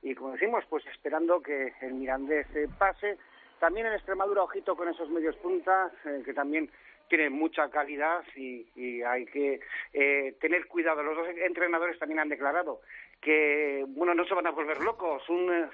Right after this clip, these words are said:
cero a uno tampoco es un resultado que defina una em-, eliminatoria. Un gol puede cambiar todo y tanto, eh, Juan Sabas, eh, como Pablo Alfaro se han mostrado muy cautos. Un gol, eh, han comentado los dos, puede cambiar el giro de la eliminatoria. Eh, el resultado está ahí y, bueno, pues,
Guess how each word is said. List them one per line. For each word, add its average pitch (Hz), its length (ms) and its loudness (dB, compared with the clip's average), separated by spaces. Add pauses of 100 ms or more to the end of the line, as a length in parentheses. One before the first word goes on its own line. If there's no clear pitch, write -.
cero 180 180 4
a 170 60 4
uno 180 240 -2
tampoco 165 320 -2
es 165 60 -4
un 165 100 -2
resultado 160 440 0
que 165 100 -2
defina 156 340 0
una 151 140 0
em-, 151 120 -4
eliminatoria. 147 680 0
Un 165 140 -2
gol 165 200 0
puede 165 200 0
cambiar 156 380 -2
todo 180 300 -2 (440)
y 143 160 0
tanto, 139 640 0 (100)
eh, 131 160 0
Juan 151 300 -2
Sabas, 196 320 -2 (100)
eh, 143 160 -4
como 131 220 -4
Pablo 151 200 2
Alfaro 156 420 -2 (400)
se 180 120 4
han 180 100 0
mostrado 190 420 -2
muy 180 280 -4
cautos. 120 460 -6 (160)
Un 127 300 -2
gol, 175 260 2 (340)
eh, 139 220 0
han 147 140 2
comentado 160 360 0
los 151 120 -4
dos, 143 140 -6
puede 185 260 2
cambiar 135 360 -4
el 135 120 -6
giro 165 320 0
de 139 100 -4
la 151 80 2
eliminatoria. 151 800 0 (120)
Eh, 139 580 -2
el - 20 -8
resultado 147 560 -2
está 151 320 0
ahí 151 600 -6
y, 120 40 -12
bueno, 120 340 -6
pues, 123 300 -6